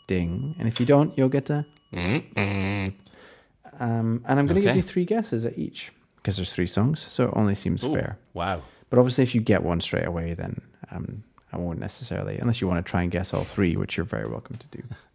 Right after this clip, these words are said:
Speaker 1: So, uh,
Speaker 2: Okay.
Speaker 1: yeah, here is Christian artist number one, Kieran, one, one that I think you, you might get. You quite like them. Uh, Switchfoot.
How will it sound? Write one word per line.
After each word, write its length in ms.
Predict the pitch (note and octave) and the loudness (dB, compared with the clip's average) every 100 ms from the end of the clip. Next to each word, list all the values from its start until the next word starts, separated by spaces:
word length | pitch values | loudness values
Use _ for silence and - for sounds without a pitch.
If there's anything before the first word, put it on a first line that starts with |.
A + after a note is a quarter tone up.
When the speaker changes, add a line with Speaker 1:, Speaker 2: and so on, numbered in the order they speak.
| - _ _ _ _ _ - - | -20 _ _ _ _ _ -20 -12
Speaker 1:
So, 400 | - C#3+ C3+ C#3 | 0 2 4 6
uh, 180 | C#3 C#3+ | 4 2
Speaker 2:
Okay. 80 | E3+ | 0
Speaker 1:
yeah, 180 | A3+ C3+ - - - - - | -2 -4 -10 -20 -20 -20 -14
here 260 | - C#3+ | 4 4
is 300 | - G#2 F#2+ | 8 8 6
Christian 340 | - G#2+ - G2+ | 4 0 2 2
artist 280 | G2 G2+ | 0 0
number 180 | G2 F#2 | 0 2
one, 300 | F2 G2+ B2+ | 2 2 2
Kieran, 380 | B2 F2 F2+ F#2 | 0 0 2 2
one, 380 | G2+ G2 F#2 - | 2 2 2 -2
one 220 | G2 G2+ | 0 0
that 120 | F#2 F2 | 2 0
I 80 | |
think 320 | F#2 G2 - - | -4 -6 -6 -6
you, 260 | F#2 F#2 D#3 | -6 -6 -8
you 160 | F2+ F#2+ | -4 -2
might 260 | F#2 - | -2 -4
get. 280 | - B2 F#3+ | -4 -6 -6
You 140 | G#2+ | -10
quite 280 | - - - | -8 -8 -6
like 240 | F2+ - - | -6 -6 -4
them. 260 | G#2 C3+ - _ - | -2 -2 -6 _ -6
Uh, 200 | B2+ C3 | -2 -2
Switchfoot. 800 | - - - - - - E2 | -2 0 0 0 -8 -2 -2